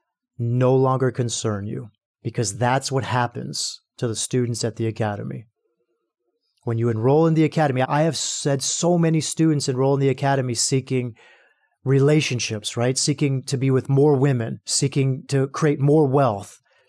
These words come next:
seeking to get their business off the ground. They want to achieve great business success. You know,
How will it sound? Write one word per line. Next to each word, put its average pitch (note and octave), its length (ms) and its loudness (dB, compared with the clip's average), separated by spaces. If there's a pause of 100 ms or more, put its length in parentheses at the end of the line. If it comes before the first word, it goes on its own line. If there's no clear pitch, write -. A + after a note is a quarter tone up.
(160)
seeking C#3 440 0
to C3+ 140 -2
get D#3+ 240 0
their D3+ 140 4
business C3+ 500 2
off A2 160 -2
the B2 80 -4
ground. A2 300 -2
They C3 80 0
want C#3 180 0
to C3+ 180 -2
achieve D3+ 560 0
great D#3+ 320 0
business D3 380 2
success. - 600 -4 (800)
You A#2+ 100 -4
know, A#2 280 -2